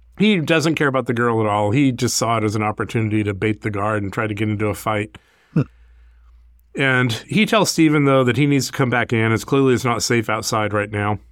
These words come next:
Speaker 1: Back at Preslin's shop, Preslin is telling the doctor about the abbot. So it turns out the abbot is against the work that Preslin has been doing. That's why Preslin lied about who he was.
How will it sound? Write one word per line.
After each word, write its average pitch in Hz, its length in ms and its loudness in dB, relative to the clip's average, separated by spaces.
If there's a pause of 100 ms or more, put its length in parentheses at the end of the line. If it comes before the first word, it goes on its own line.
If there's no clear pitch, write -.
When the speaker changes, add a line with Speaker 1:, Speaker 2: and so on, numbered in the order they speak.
(2500)
Speaker 1:
Back 208 320 2
at 170 160 2
Preslin's 151 440 2
shop, 202 400 2 (440)
Preslin 170 380 2
is 135 80 0
telling 143 220 2
the 131 40 4
doctor 123 520 2
about 127 300 0
the 123 140 -2
abbot. 110 460 0
So - 120 -2
it 135 80 -4
turns 208 360 2
out 127 280 2
the 120 160 2
abbot 123 360 0
is 101 100 0
against 117 420 -2
the 117 100 0
work 110 240 0
that 113 140 -6
Preslin 107 500 -2
has 101 160 -2
been 104 140 0
doing. 160 380 4
That's 127 220 0
why 120 160 0
Preslin 107 420 -2
lied 104 420 -2 (380)
about 110 240 -2
who 113 140 2
he 110 80 4
was. 104 520 0